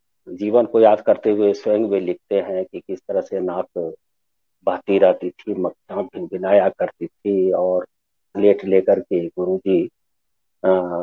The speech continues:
पीपल के नीचे चबूतरे पर कैसे उनको बिठाया करते थे। अगर काका यहाँ नहीं ले आते तो गांव में वे हरवाही चरवाही कर रहे होते या किसी की भैंस चरा रहे होते। तो संजीव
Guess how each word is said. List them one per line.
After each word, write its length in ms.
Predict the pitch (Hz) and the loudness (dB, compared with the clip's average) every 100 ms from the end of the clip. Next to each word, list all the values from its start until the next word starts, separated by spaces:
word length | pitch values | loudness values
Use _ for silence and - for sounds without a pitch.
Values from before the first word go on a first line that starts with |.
| 82 - | -8 -2
पीपल 320 | 113 107 110 | 0 4 4
के 160 | 107 107 | 4 2
नीचे 360 | 98 95 - 101 | 2 2 2 2
चबूतरे 480 | 104 90 92 107 | 2 2 0 2
पर 200 | 104 98 | 4 4
कैसे 340 | 92 98 - 117 | 4 0 0 2
उनको 380 | 107 107 101 95 | 2 0 -2 -4
बिठाया 480 | - - - 104 | -4 -10 -4 0
करते 360 | 110 110 110 107 | 2 2 2 0
थे। 200 | - 135 | 2 4
अगर 300 | 123 202 240 | 6 8 6
काका 380 | - 147 - 143 | 6 4 6 6
यहाँ 280 | 135 127 135 | 6 4 2
नहीं 320 | 117 113 180 | 2 4 2
ले 220 | 139 127 | 2 2
आते 400 | 95 95 - 170 | 2 0 2 2
तो 280 | - 156 151 | 2 2 2
गांव 300 | 117 117 143 | 4 6 6
में 240 | 143 131 | 6 4
वे 160 | 120 123 | 6 2
हरवाही 500 | 117 117 110 104 123 | 2 0 0 -2 -4
चरवाही 500 | - 110 107 104 123 | -2 0 0 -2 -4
कर 260 | - 117 | -2 -2
रहे 180 | 117 123 | -2 -2
होते 340 | 151 165 - 196 | -2 -6 -4 0
या 180 | 147 | 2
किसी 320 | 123 113 - 120 | 0 -4 -16 -18
की 180 | - | -12
भैंस 320 | 113 _ - 104 | -12 _ -16 -16
चरा 320 | - 104 98 | -12 -10 -8
रहे 160 | 92 | -10
होते। 440 | 80 _ _ _ - _ _ _ _ _ _ _ _ | -14 _ _ _ -20 _ _ _ _ _ _ _ _
तो 160 | 240 254 | 6 6
संजीव 680 | 247 170 160 220 277 254 - | 6 6 6 6 4 2 -4